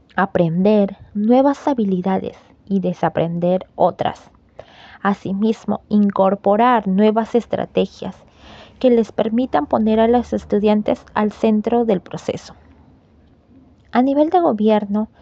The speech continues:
se debe revolucionar la formación i-, inicial y el servicio de los docentes para garantizar el perfil requerido y mejorar los procesos de la carrera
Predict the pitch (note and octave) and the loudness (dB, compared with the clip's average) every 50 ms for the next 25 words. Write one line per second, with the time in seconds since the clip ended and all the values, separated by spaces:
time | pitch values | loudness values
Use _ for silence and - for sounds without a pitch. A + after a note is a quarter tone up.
0 | - - - - - - _ _ _ - - A#3 A3+ G3+ B3+ C4 C4+ C#4 C4 A#3 | -20 -20 -20 -20 -20 -20 _ _ _ -2 0 0 2 2 2 2 4 4 2 2
1 | A3 G#3+ G3 G3+ G#3 G3 F#3+ G3 - - G#3 G3+ G3 G#3 G#3 G#3 A3 A3 G#3 - | 2 2 2 2 2 2 0 -2 -2 -2 -4 -4 -2 -2 -2 0 -2 -2 -4 -2
2 | - G#3 G3+ G3 F3+ F3+ F3 - - A3 G#3+ G#3 G3+ G#3 G#3+ G#3 G3+ F#3+ - F3+ | 0 0 0 0 0 -4 -4 -4 0 0 2 2 2 0 0 0 -2 -4 -4 -6
3 | F3 F3 F3 - - - - G3+ - - F#3 - _ _ _ _ - - - - | -4 -4 -6 -8 -6 -2 -2 0 0 -2 -4 -10 _ _ _ _ -20 -20 -20 -20
4 | - - _ _ _ _ - G#3 A3+ A#3+ A#3 A3 - - C4+ C4 B3 C4 C4 A#3+ | -20 -20 _ _ _ _ -6 0 0 2 0 0 0 0 0 0 0 0 -2 -2
5 | - - C#4 C4 D4 C#4 B3+ C4 C4 B3+ - C#4 - - D4+ C4+ B3 A#3+ - C#4 | 0 -2 0 2 2 2 2 0 -2 -2 -2 -6 -4 -4 -4 -4 -4 -2 -4 -6
6 | C4+ - - - - _ _ _ - - C#4+ C#4 C4+ C4 - C4+ C4+ C4+ B3+ - | -6 -6 -8 -20 -20 _ _ _ -6 -4 -2 -2 -2 0 0 2 2 0 0 -2
7 | - B3+ - - C#4+ C#4 C#4 - - - A#3 A3 G#3 - F#3+ F#3+ G3 - - - | -8 -8 -4 -2 -2 -2 -2 -4 -2 -2 -2 0 0 -2 -4 -6 -6 -8 -4 -4
8 | B3 B3+ C4+ _ _ _ - - - - - _ _ - - C4 B3 - - - | -4 -4 -4 _ _ _ -20 -20 -20 -20 -20 _ _ -4 -2 0 0 0 -2 -6
9 | F3 F3+ D#3+ - - - - - _ _ _ _ _ _ _ _ _ _ - G3+ | -8 -6 -6 -8 -10 -12 -14 -20 _ _ _ _ _ _ _ _ _ _ -2 0
10 | F#3+ F#3+ F#3+ F#3 - - G3 G3 G3 G#3 G#3+ A3 A3+ - - - A3 A3+ A3 - | 2 2 2 0 -2 -2 -2 0 2 2 2 2 0 -2 -2 -2 -2 -2 -2 -6
11 | - - - C#4 - - - C4+ A#3+ - - B3 - - - - A3+ B3 C4 B3+ | -8 -6 -4 -4 -4 -2 -2 -2 -2 -2 -6 -10 -10 -10 -20 -10 -4 -2 0 0
12 | B3+ B3+ - B3+ A#3+ A3+ A#3 A#3 A3+ A3 A3+ A3+ - | 0 0 0 -2 -2 0 2 0 2 2 0 -2 -4